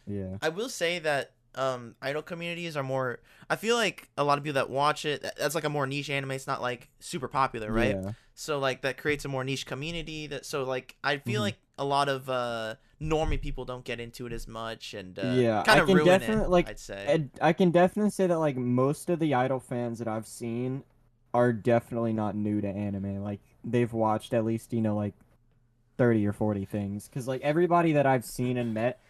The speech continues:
Speaker 1: like, everybody within the, uh, like, Love Live specifically, I'm not really, like, into any of the other franchises like Idol Masters or anything. But everybody that I've met, like, knows everybody else. And,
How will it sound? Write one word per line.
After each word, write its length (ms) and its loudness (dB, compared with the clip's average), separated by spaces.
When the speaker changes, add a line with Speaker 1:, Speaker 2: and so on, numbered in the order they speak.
Speaker 1:
like, 320 -6
everybody 460 6
within 280 6
the, 140 4
uh, 200 2
like, 200 -4
Love 260 -4
Live 300 -2
specifically, 560 -6
I'm 180 2
not 180 4
really, 360 2
like, 220 -2
into 200 -2
any 240 0
of 60 -2
the 100 2
other 340 0
franchises 540 0
like 160 -2
Idol 220 -2
Masters 420 -4
or 60 -4
anything. 400 -6
But 100 4
everybody 360 8
that 140 6
I've 160 2
met, 280 0
like, 180 -2
knows 380 0
everybody 540 2
else. 400 0
And, 560 -2